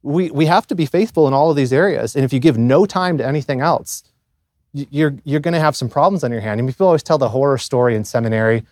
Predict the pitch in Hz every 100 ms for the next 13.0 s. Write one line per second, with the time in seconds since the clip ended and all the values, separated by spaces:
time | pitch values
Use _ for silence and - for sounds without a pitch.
0 | - 127 - 151 135 - 117 113 131 113
1 | 104 117 98 - 127 110 - _ _ _
2 | - 120 117 131 120 113 107 - 143 135
3 | 131 120 - 131 127 131 - _ - 135
4 | 123 120 127 120 127 127 117 110 117 113
5 | 120 117 117 120 98 117 - 127 117 117
6 | 113 104 117 123 131 - - 120 123 139
7 | 104 139 - 143 - 127 113 - 131 -
8 | 123 - 123 117 123 120 - 113 127 185
9 | 202 156 135 113 127 139 - 139 117 147
10 | 127 123 151 - 127 123 135 135 127 120
11 | 135 135 139 - 254 240 254 269 233 220
12 | 226 202 196 226 233 202 202 247 240